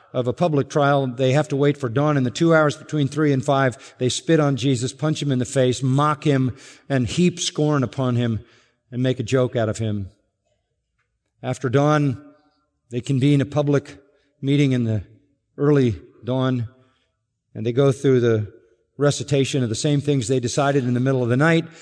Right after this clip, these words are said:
and accuse him of blasphemy. It is just after five o'clock. They now want to march him to Pilate because they don't have the right to execute anybody. The Romans removed that right from the Jews, and they hold it for themselves only as the occupying army. And so they take him to Pilate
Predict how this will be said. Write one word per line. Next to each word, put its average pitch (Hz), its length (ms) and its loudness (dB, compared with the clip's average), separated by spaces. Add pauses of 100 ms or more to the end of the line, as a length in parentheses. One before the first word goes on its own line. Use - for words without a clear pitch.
(220)
and 127 120 -2
accuse 160 340 2
him 147 100 0
of 104 140 -6
blasphemy. 127 800 -2 (600)
It 120 80 -2
is 117 100 -2
just 156 300 -2
after 147 240 0
five 147 260 0
o'clock. 170 580 -2 (360)
They 123 160 0
now 151 240 4
want 143 120 2
to 131 40 0
march 143 320 0
him 139 100 0
to 123 60 -2
Pilate 160 400 0
because 139 360 0
they 151 140 2
don't 156 140 2
have 151 120 2
the 143 80 4
right 151 220 2
to 156 160 -2
execute 160 420 0
anybody. 135 380 2
The 135 140 0
Romans 143 400 0
removed 151 300 2
that 139 180 4
right 135 240 2
from 127 160 -2
the 120 80 -2
Jews, 147 420 2
and 127 140 0
they 139 100 4
hold 143 300 2
it - 240 -2
for - 440 -8
themselves 123 520 0
only 139 340 2
as 127 120 0
the 135 120 2
occupying 123 640 -2
army. 110 400 -4 (1080)
And 104 120 -8
so 147 200 2
they 131 140 4
take 139 260 0
him 120 120 -4
to 113 80 -6
Pilate 120 460 -2